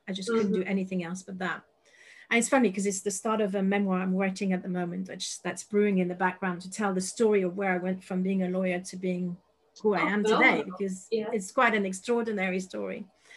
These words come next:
Speaker 2: Yeah.
Speaker 1: And literally, when I came out the metro, that was only two stations, sirens,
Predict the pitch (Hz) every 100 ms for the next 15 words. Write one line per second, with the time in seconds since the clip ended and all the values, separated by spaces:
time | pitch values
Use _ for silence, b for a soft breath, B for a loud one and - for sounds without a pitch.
0 | B 226 226 B _ 240 233 233 233 254
1 | 269 330 - 254 220 202 214 220 214 -
2 | - 294 294 262 233 226 226 - 208 185
3 | 185 202 202 226 233 - 269 - 214 190
4 | 202 196 190 - _ _ _ _ _ _
5 | - - - 226 226 202 175 185 -